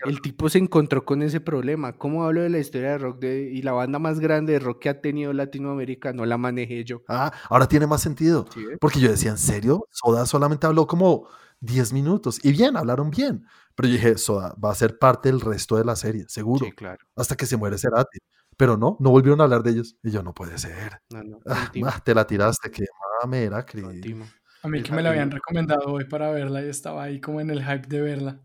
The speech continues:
Speaker 1: No, pero sí es bueno que la veas porque igual bota muchos datos que, como dice Juan, no mucha gente tiene en la cabeza.
Speaker 2: Sí, obviamente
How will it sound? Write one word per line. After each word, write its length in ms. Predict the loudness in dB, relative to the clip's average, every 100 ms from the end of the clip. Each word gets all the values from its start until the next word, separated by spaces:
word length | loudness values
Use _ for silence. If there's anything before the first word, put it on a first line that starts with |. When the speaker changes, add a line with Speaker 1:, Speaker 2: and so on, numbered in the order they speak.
| 4
Speaker 1:
No, 180 | 6 6
pero 140 | 4
sí 160 | 4 4
es 60 |
bueno 240 | 6 4 4
que 120 | -2 -2
la 100 | 2
veas 220 | 2 2 0
porque 220 | -2 0
igual 240 | 4 4
bota 240 | 4 2 2
muchos 360 | -4 -4 -6 -4
datos 340 | -6 -6 -12
que, 180 | -14 -10
como 260 | -6 -4
dice 240 | -2 -4 -6
Juan, 300 | -6 -6 -4
no 120 | -6
mucha 460 | -4 0 0 0 -2
gente 260 | -2 -4
tiene 280 | -6 -6 -6
en 80 | -6
la 120 | -8
cabeza. 480 | -12 -12 -12 -12 -20 -4
Speaker 2:
Sí, 300 | 4 6 6
obviamente 580 | 6 6 6 4 2 0